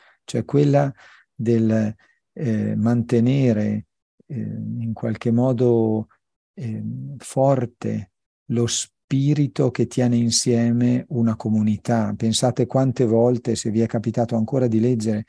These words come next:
quante volte Martini ha parlato della città, il tema della città,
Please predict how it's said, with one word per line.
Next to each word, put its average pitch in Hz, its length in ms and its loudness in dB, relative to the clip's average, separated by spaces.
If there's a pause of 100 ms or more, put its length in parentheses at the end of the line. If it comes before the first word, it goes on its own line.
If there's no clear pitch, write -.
(320)
quante 123 340 2
volte 135 300 2
Martini 143 680 0 (300)
ha 117 120 -4
parlato 123 800 -2 (520)
della 123 460 2
città, 110 760 -2 (500)
il 104 160 -8
tema 120 240 0
della 110 200 0
città, 107 680 -8